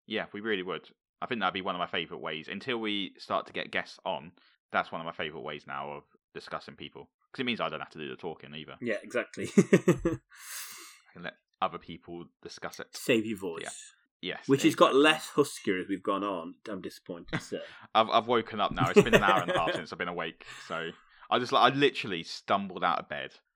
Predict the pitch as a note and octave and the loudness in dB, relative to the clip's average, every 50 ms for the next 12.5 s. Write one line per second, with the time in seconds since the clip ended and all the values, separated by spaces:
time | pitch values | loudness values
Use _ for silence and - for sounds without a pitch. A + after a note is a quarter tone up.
0 | _ - G#2+ A2+ A2 G#2+ - - B2 A2 G2 F#2 F2+ D2+ C#3 B2+ - - - E3 | _ 0 4 4 4 4 4 4 4 6 6 6 4 2 0 0 0 2 2 2
1 | C3 - - _ _ _ _ _ G2+ G2+ F#2 F#2 - - F2 D2 - D2 - - | 2 2 -4 _ _ _ _ _ -6 -4 -4 -4 -4 -4 -4 -6 -6 -10 -16 -20
2 | - - - F#2 F2 G2 F#2+ E2+ C#2+ F#2+ F2 - - - G2 G2 F2+ - - F#2 | -10 -6 -6 -4 -4 -4 -6 -6 -4 -4 -4 -4 -4 -2 -2 -2 -2 -2 -4 -4
3 | F2+ E2+ D#2 - - D2+ B1+ C#2 - - _ _ _ _ _ - D2 C#2 - - | -4 -6 -8 -8 -8 -8 -10 -10 -12 -16 _ _ _ _ _ -4 -4 -4 0 2
4 | A2+ A#2 - C#3 - - A2 G#2+ G#2+ - G#2 F#2 - E2+ D2+ C#2+ C#2+ D2+ D2 D2+ | 0 2 2 2 0 0 -2 -4 -4 -8 -12 -6 -2 -2 -2 -2 -4 -8 -12 -10
5 | D#2 D2+ B1 G1+ - - B1 - _ _ _ - D#3+ F3+ G#3+ G3+ A3 A#3 B3+ B3 | -8 -8 -8 -8 -8 -10 -12 -12 _ _ _ -6 -2 -2 0 0 2 2 4 4
6 | E3 G2+ F2 - - G#2 - - F#2+ F2 E2+ - - - - - _ _ _ _ | 4 2 2 0 -4 -4 -2 -2 -2 -4 -4 -6 -10 -16 -20 -20 _ _ _ _
7 | _ - - C#2+ C2 - - D3 D#3 - D#3 - G#2+ G#2 - D#2+ - _ _ - | _ -10 -8 -8 -8 -4 -4 -2 -2 -2 -2 -4 -6 -6 -6 -10 -14 _ _ 6
8 | B2 A2 A2 G#2+ - - - - - A#2 A#2 A#2 A2 F#2+ - G#2+ F#2 F#2 G2 F#2 | 6 6 6 6 0 -6 -10 -2 0 2 2 2 2 0 -2 -2 -2 0 0 -2
9 | F2+ E2+ E2+ E2+ D#2 - D2+ D2 C#2 E2 D#2+ D2+ - - - D#2 D2+ D#2+ - E2+ | 0 -2 -2 -4 -4 -2 -4 -2 -2 -2 -2 -4 -4 -6 -10 -10 -10 -10 -10 -12
10 | D#2 - - _ _ _ _ _ - - C#3 F3 - A#2+ C3 G2+ G2 F#2+ - F2 | -12 -12 -14 _ _ _ _ _ -14 -10 -8 -6 -4 -2 -2 0 0 0 2 2
11 | G2+ A2 G#2+ G2+ F#2+ - F#2 F2 - - F#2 D#2+ - - G#2+ - - - F#2+ E2 | 2 2 2 0 -2 -4 -6 -6 -2 -2 -2 -2 -2 -6 -12 -14 -6 -4 -2 -2
12 | - - F2+ E2 - D#2+ D2+ D#2 D2+ | -2 -4 -8 -10 -8 -8 -8 -8 -8